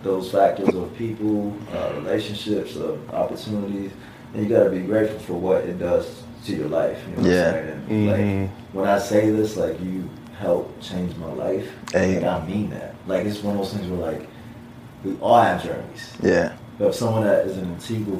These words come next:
Speaker 1: part to what that journey created for you in your life and
Speaker 2: Mm.
Speaker 1: that opportunity, you, you take it and, like, you take it to heart and you don't take it for granted.
Speaker 2: Yeah.
Speaker 1: The next thing you know, you just build something up yourself from there.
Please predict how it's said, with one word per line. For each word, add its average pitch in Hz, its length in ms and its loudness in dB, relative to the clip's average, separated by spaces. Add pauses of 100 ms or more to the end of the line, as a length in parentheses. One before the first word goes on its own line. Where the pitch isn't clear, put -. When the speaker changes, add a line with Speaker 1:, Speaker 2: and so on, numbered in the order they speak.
Speaker 1:
part 104 340 4 (340)
to 101 60 -6
what 90 500 0
that 98 180 2
journey 98 240 0 (100)
created 95 360 0
for 113 100 -8
you 104 240 0
in 104 80 -2
your 92 140 -2
life 95 320 2
and 90 120 -8
Speaker 2:
Mm. 101 220 4
Speaker 1:
that 90 120 2
opportunity, 101 580 -4 (500)
you, 90 140 -4 (100)
you 92 140 -6
take 107 280 0
it 127 280 0
and, 92 440 -4
like, 82 240 -8
you 90 120 -4 (320)
take 98 160 2
it - 80 -4
to - 100 -4
heart 113 340 4
and 101 120 -8
you 92 60 -6
don't 90 140 -4
take 87 160 -4
it 85 80 -10
for - 100 -16 (100)
granted. 90 280 -8 (100)
Speaker 2:
Yeah. 90 360 6 (280)
Speaker 1:
The 90 80 -6
next 90 140 -6
thing 90 240 -4
you 92 60 -8
know, 95 120 -2
you 85 120 -4
just 82 300 -10
build 95 220 -2
something 87 300 -10
up 80 160 -8
yourself 95 420 -4
from 80 180 -10
there. 90 300 -8